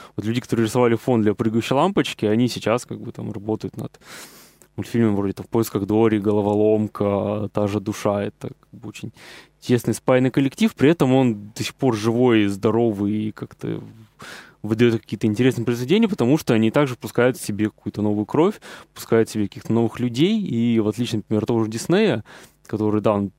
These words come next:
тоже рекрутирует какие-то новые кадры, но, а, такие корпорации, они обычно берут устоявшихся каких-то людей. Вот там ты снял, не знаю, с, на стране какое-то большое кино, иди к нам, мы посмотрим, как ты работаешь, а если нам не понравится, мы с тобой расстанемся.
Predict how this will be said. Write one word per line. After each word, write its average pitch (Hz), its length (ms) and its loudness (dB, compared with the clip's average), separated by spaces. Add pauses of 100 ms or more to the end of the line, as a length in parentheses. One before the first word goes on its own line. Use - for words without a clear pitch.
(120)
тоже 110 220 2
рекрутирует 104 500 0
какие-то - 280 -10
новые 107 200 0
кадры, 180 360 2
но, 123 400 2 (540)
а, 98 380 0 (120)
такие 165 240 -4
корпорации, 143 520 2
они 120 80 4
обычно 127 240 0
берут 117 240 0
устоявшихся 110 500 -2
каких-то - 240 -8
людей. 147 400 2 (100)
Вот 107 220 -10
там 104 140 -12
ты 104 100 -10
снял, 101 300 -2
не 101 180 -14
знаю, 98 280 -14
с, - 220 -20
на 104 340 0
стране 104 300 -2
какое-то 104 200 -8
большое 110 340 -2
кино, 208 340 2 (280)
иди 113 180 -2
к - 80 -10
нам, 175 240 2
мы 139 240 0
посмотрим, 117 440 -2
как - 160 -10
ты 107 120 -4
работаешь, 113 580 0
а 107 60 -4
если 101 220 -4
нам 104 100 0
не 117 80 0
понравится, 156 580 2
мы 113 120 0
с - 20 -6
тобой 107 220 0
расстанемся. 107 600 -6